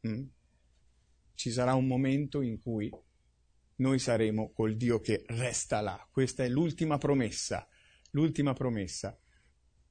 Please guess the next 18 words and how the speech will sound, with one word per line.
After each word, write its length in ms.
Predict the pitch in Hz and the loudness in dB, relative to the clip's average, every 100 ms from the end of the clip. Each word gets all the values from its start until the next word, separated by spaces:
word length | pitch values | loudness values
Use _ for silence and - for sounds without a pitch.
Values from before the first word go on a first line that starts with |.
| - | 0
Noi 560 | 135 135 143 - - _ - | 4 6 6 2 -12 _ -12
siamo 380 | - 120 113 | -4 -2 -2
destinati, 1000 | 123 135 123 - 131 113 98 - - 101 - _ _ - | -2 0 0 0 0 0 -4 -10 -10 -10 -12 _ _ -4
i 120 | 127 | -4
credenti, 880 | 135 131 135 135 131 123 143 143 - _ _ | 0 2 2 2 2 -2 -4 -4 -10 _ _
crediamo 540 | - 127 120 127 127 123 | -4 -2 2 2 2 0
fermamente, 840 | 127 131 123 120 117 110 98 123 | 0 -2 0 0 -2 -4 -4 -6
siamo 440 | - 123 117 127 - _ | -4 -4 -4 -6 -10 _
totalmente 720 | - 131 135 127 135 131 123 123 | -2 0 2 2 2 2 0 0
convinti 680 | 131 120 117 117 110 135 | 0 0 -2 -4 -6 -6
che 120 | 135 | -2
finiremo 760 | 117 - 131 127 123 127 123 117 - - - - - _ _ _ - | -4 -4 -2 2 4 4 2 0 -6 -20 -20 -20 -20 _ _ _ 2
il 160 | 135 | 4
nostro 360 | 151 160 - 143 | 6 4 4 6
passaggio 600 | 143 135 - 156 135 139 | 6 6 6 6 6 2
su 160 | - | 0
questa 340 | 135 131 - 135 | 2 2 2 2
terra 460 | 139 135 117 117 | 4 4 4 0